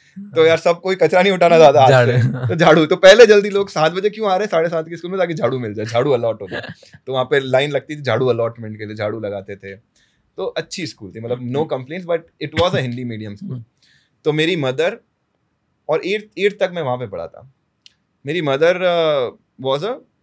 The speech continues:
Speaker 1: convent educated, uh, and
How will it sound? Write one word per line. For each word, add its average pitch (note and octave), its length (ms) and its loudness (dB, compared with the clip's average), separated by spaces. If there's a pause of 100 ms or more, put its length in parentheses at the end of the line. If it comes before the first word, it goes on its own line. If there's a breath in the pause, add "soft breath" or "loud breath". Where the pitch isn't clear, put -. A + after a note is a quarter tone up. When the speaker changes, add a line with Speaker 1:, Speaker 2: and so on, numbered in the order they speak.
(240)
Speaker 1:
convent C#3+ 340 -4
educated, C3 640 -8 (380)
uh, G#2 320 -8 (1160)
and A2+ 280 -8